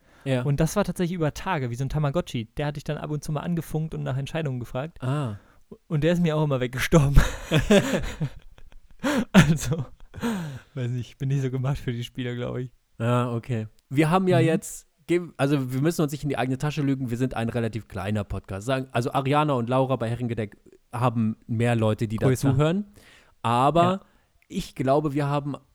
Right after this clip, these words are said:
Speaker 1: eine sehr hohe Qualität unserer ZuhörerInnen.
Speaker 2: Ja, würde ich
Speaker 1: Geringe
Speaker 2: auch sagen.
Speaker 1: Quantität, klar, geben wir gerne zu,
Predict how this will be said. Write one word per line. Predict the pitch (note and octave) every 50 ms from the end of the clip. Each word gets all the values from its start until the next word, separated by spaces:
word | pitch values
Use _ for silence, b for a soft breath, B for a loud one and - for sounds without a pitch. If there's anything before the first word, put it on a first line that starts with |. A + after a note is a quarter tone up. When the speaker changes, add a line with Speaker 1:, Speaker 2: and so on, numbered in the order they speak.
| _ _ _ _ _
Speaker 1:
eine | - C3 C3+ C#3 C#3+ C#3 C#3 C3+ C3+ B2+ B2 - - _ _ -
sehr | B2+ A#2+ D3 C#3 C#3
hohe | C3 C3 C3 B2+
Qualität | - - - C#3+ C#3+ C#3 C3 C3 - G2+ F#2 -
unserer | - A2 G#2 G#2 G2+ F#2+ F#2+ F#2+ G2+ - -
ZuhörerInnen. | - A#2 G2 G2+ A2 G2+ G#2+ G#2+ - G#2+ G#2 F#2+ F#2 - - _ _ _ -
Speaker 2:
Ja, | - C#3+ C3+ A#2+ A#2 D3+
würde | E3+ C#3+ F3
ich | F3
Speaker 1:
Geringe | - G3 G3 G3 F#3+
Speaker 2:
auch | F#3
sagen. | E3+ - A#2 A2+
Speaker 1:
Quantität, | D#3+ F3 G3 G#3 G#3 F#3+ - G3 G3 G3 - - - -
klar, | - E3+ D#3+ E3+ F3 F3+ F#3 - _ _ _ - C#3+ - _
geben | - D#3 D#3+ D#3 D3+
wir | C#3+ C3
gerne | C#3 C3 B2+ B2+ C3
zu, | C3 - E3 D#3 D#3